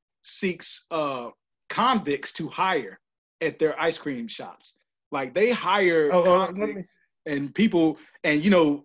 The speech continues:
Speaker 1: prison, uh, actively, uh, uh, disproportionately affects black people, uh,
Speaker 2: Mm-hmm.
Speaker 1: in general. So, like,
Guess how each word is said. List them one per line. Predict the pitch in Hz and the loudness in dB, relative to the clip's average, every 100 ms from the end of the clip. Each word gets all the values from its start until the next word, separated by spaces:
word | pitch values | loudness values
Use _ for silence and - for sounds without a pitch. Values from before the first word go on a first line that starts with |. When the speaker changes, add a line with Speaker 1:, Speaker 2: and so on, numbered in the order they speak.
| _ - | _ 0
Speaker 1:
prison, | 240 208 180 156 147 - | 2 4 2 0 -4 -6
uh, | 143 131 | -8 -4
actively, | 175 175 160 143 156 151 143 | -2 -2 -2 0 2 4 2
uh, | 131 123 113 - _ _ _ | 0 -6 -10 -16 _ _ _
uh, | 139 | -12
disproportionately | 127 190 151 180 165 151 | -2 -2 0 -4 -2 -2
affects | 135 180 139 - | -2 -2 -4 -2
black | 175 180 - _ _ _ _ | -2 -2 -6 _ _ _ _
people, | 165 143 131 123 _ _ _ _ _ _ _ | -6 -6 -8 -14 _ _ _ _ _ _ _
uh, | 127 | -8
Speaker 2:
Mm-hmm. | 123 | -6
Speaker 1:
in | 151 160 - | -6 -8 -8
general. | 180 135 123 110 _ _ | -6 -6 -8 -12 _ _
So, | - 160 139 | -4 -2 -2
like, | 135 131 123 | -4 -6 -10